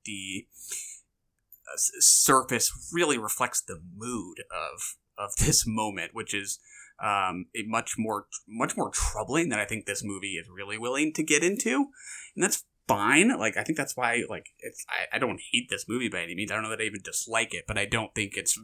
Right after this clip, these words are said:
very willing to let go of its, uh, sugar-coated surface to, to get into the, some of the things it's, it's so close to, like, really getting into. Um, you know,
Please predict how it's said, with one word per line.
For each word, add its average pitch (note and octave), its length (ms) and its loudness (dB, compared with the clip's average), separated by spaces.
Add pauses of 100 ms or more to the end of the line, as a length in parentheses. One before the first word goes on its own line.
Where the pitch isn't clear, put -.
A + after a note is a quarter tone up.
(340)
very A2 300 2
willing G#2 480 -4
to G#2+ 120 -6
let F#2+ 240 -2
go G2+ 320 -4
of F#2+ 80 -6
its, - 720 -2 (260)
uh, F#2+ 320 0
sugar-coated A#2 680 2
surface G#2+ 460 2
to, G#2 260 -2 (260)
to G#2+ 120 -2
get A2+ 220 2
into A2 180 -2
the, G2+ 120 -10
some A2+ 200 0
of G2 60 -4
the G2+ 60 -14
things A2+ 240 -6
it's, - 340 0 (240)
it's - 200 4
so E3+ 160 6
close D#3+ 280 4
to, C3 60 2
like, G#2+ 200 0
really A#2 280 -2
getting G#2 260 -2
into. - 400 0 (540)
Um, D#2+ 640 0 (420)
you F#2 100 -12
know, D2+ 120 -12